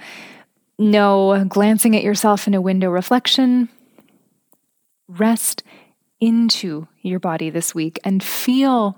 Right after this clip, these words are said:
more into what feels good. How your body wants to move, when she needs breaks, what feels good to eat. Begin letting your body know that what you want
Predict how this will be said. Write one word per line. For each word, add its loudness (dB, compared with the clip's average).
more -4
into -6
what -6
feels -8
good. -8
How -2
your 0
body -2
wants -6
to -6
move, -10
when 0
she -4
needs 0
breaks, -6
what 0
feels 2
good -4
to -6
eat. -8
Begin 2
letting 0
your 2
body -4
know -2
that -4
what -6
you -4
want -2